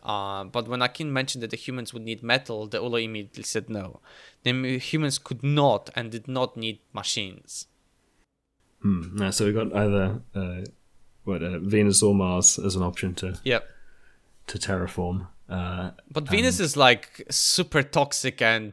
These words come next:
Speaker 1: it's basically sulfuric acid rains. Like, I don't think it's a good choice. Ma-, Mars is better choice at this point.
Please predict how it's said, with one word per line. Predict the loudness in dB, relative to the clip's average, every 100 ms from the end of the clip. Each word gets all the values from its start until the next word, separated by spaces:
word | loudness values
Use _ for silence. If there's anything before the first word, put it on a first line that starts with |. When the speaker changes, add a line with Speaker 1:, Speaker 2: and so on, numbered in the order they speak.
| -8
Speaker 1:
it's | -8 -4
basically | 2 2 2 -6 -10
sulfuric | -8 -4 2 4 4
acid | 2 2 -2 2
rains. | 4 4 0 -4
Like, | -2 2
I | 6 6
don't | 4 -4
think | -2 -4 -4
it's | -6
a |
good | -8 -8
choice. | 0 2 2 0
Ma-, | 2 2
Mars | 6 4 4 2
is | -4
better | 0 0 0
choice | -6 -8 -10 -10
at | -12
this | -14
point. | -10 -10 -10 -18